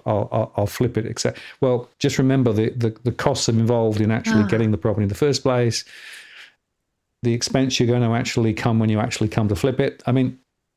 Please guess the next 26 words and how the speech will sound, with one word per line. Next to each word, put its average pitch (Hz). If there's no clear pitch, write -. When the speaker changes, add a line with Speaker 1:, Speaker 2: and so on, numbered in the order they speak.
Speaker 1:
so 139
often 135
a 110
lot 123
of 117
these 110
costs -
don't 123
get -
factored 117
in 117
people's 120
thinking. 127
Speaker 2:
Have 247
you 370
ever 453
had 277
Peter 220
Kalizos 190
on 202
your 196
show? 202
Speaker 1:
No. 113
Speaker 2:
The 185
property 220
professor? 214